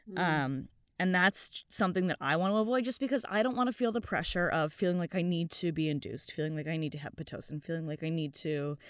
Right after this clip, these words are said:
Speaker 2: move towards a C-section because I'm on their clock, you know? I, my labor is mine, and I want to do it the way that my body intends to do it and the way that my baby intends to do it. And so I just don't,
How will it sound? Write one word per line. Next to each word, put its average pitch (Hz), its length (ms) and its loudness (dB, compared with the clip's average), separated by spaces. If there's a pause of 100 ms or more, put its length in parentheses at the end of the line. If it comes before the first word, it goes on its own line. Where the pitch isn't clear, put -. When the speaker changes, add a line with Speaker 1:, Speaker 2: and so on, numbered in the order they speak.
(500)
Speaker 2:
move 202 260 8
towards 180 260 2
a 170 60 0
C-section 180 520 0
because 175 260 0
I'm 151 140 0
on 143 140 2
their 131 160 0
clock, - 360 -6
you 165 80 0
know? 151 240 2
I, 170 180 2
my 165 260 0
labor 175 260 4
is 202 140 2
mine, 151 460 0
and 139 100 -2
I 143 80 0
want 151 280 0
to 185 140 -2
do 143 300 0
it 143 260 2 (520)
the 170 100 2
way 156 140 4
that 151 120 0
my 160 160 2
body 151 480 0 (580)
intends 196 400 2
to 220 100 0
do 147 180 4
it 165 200 6
and 180 100 0
the 156 60 2
way 151 140 2
that 151 100 0
my 156 140 2
baby 147 260 0
intends 156 340 -4
to - 80 -6
do 143 180 -2
it. 170 180 0
And 151 160 -4
so 151 180 -4
I 147 100 4
just - 260 -6
don't, 147 300 0